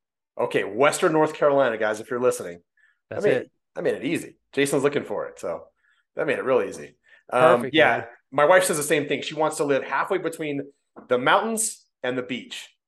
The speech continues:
Speaker 2: Yes.
Speaker 1: Uh, we
Speaker 2: Yep.
Speaker 1: live here in, in Denver, and there is no beach anywhere to
Speaker 2: <laughs>
Speaker 1: be
Speaker 2: You got the mountains, man. One for two ain't bad.
Speaker 1: We got the <laughs> mountains.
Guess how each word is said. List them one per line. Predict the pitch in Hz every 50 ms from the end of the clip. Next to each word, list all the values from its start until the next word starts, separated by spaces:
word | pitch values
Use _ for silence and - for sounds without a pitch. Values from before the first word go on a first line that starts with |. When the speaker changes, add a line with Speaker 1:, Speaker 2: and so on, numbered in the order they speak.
| _ _ _ _
Speaker 2:
Yes. | 104 104 110 107 104 101 - - - -
Speaker 1:
Uh, | 107 107 107 104 101 -
we | 131
Speaker 2:
Yep. | 139 151
Speaker 1:
live | 165 160 147
here | 151 143
in, | 131 117 117 -
in | 123 113 107
Denver, | 120 120 120 107 101 104 98
and | 104
there | 123 127 127 123
is | 120 113 113
no | 117 117 113
beach | 104 113 104 104 - -
anywhere | 104 98 95 92 95 90 -
to | -
Speaker 2:
<laughs> | 165
Speaker 1:
be | 185 175
Speaker 2:
You |
got | 165 214 220
the | 226
mountains, | 185 160 139 127 139 139
man. | 151 151 151 147 143 139
One | 151 170 160
for | - 156
two | - 147 123
ain't | 117 110
bad. | 107 101 101 104 -
Speaker 1:
We | 170
got | - - - - -
the | - - - 202 185 -
<laughs> | -
mountains. | 214 208 - - 185 - -